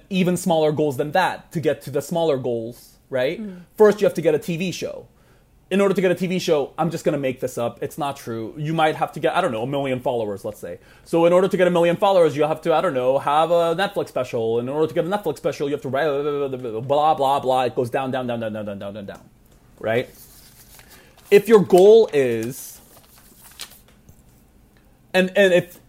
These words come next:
Speaker 1: and those are all goalposts. So you reaching a second year of late night talk show is just a goalpost that represents your higher emotional goal. So you're always serving your emotional goal, not the goalpost.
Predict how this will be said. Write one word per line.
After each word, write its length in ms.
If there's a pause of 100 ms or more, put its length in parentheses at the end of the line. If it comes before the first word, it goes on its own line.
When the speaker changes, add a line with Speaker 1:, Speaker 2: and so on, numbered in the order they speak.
(140)
Speaker 1:
and 200
those 160
are 60
all 180
goalposts. 680 (300)
So 160
you 420
reaching 280
a 40
second 360
year 280
of 200
late 180
night 160
talk 180
show 200
is 200
just 340
a 60
goalpost 800 (240)
that 220
represents 720
your 180
higher 540 (360)
emotional 640
goal. 440 (420)
So 140
you're 80
always 320
serving 420
your 140
emotional 560
goal, 320
not 320
the 100
goalpost. 840